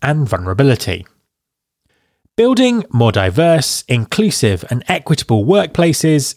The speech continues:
is an ongoing challenge for many organizations. There is still a massive disconnect between the amount of noise generated around D E and I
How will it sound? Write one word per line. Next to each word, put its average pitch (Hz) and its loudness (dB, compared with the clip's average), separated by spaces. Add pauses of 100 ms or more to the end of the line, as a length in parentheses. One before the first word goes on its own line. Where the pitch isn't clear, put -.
is 113 0
an 131 -2
ongoing 139 0
challenge 90 -6
for - -2
many 104 2
organizations. 98 -2 (520)
There 160 2
is 170 4
still 101 -2 (140)
a 123 0
massive 135 0
disconnect - -4
between 117 -2
the 110 0
amount 143 2
of 110 -2
noise 123 0 (160)
generated 104 0
around 95 -2
D 92 -2
E - -2
and 90 -6
I 92 -4